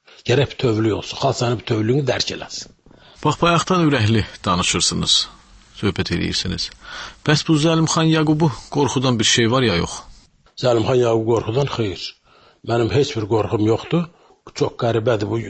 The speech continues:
Speaker 1: dünən bir şeir yazmışam, "Məndən qorxunuz olmasın." Cavandayam, qocadayam, bəzirganda xocadayam, ucalardan ucadayam, "Məndən qorxunuz olmasın." Nə alanam, nə satanam, nə itənəm, nə batanam, Tanrı taxtına çatanam, "Məndən qorxunuz olmasın."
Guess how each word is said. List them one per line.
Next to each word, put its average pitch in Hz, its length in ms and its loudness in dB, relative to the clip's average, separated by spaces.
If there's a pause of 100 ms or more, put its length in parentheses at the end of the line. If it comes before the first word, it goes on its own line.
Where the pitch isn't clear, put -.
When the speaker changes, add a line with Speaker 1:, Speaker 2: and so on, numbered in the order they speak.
Speaker 1:
dünən 113 280 2 (100)
bir 104 80 -4
şeir 107 280 2
yazmışam, 98 460 0
"Məndən 113 340 2
qorxunuz 104 440 -2
olmasın." 98 500 -2 (680)
Cavandayam, 131 760 2
qocadayam, 117 680 0
bəzirganda 110 600 0
xocadayam, 104 680 -2 (360)
ucalardan 120 640 0 (120)
ucadayam, 117 500 -2
"Məndən 113 380 -2
qorxunuz 107 460 -4
olmasın." 117 480 -2 (420)
Nə 127 160 0
alanam, 117 580 0
nə 117 100 -2
satanam, 113 580 0 (380)
nə 135 140 0
itənəm, 120 520 0 (180)
nə 123 160 0
batanam, 117 500 0 (320)
Tanrı 143 320 0
taxtına 123 440 -6
çatanam, 120 460 -2
"Məndən 117 340 0
qorxunuz 110 400 0
olmasın." 104 480 -2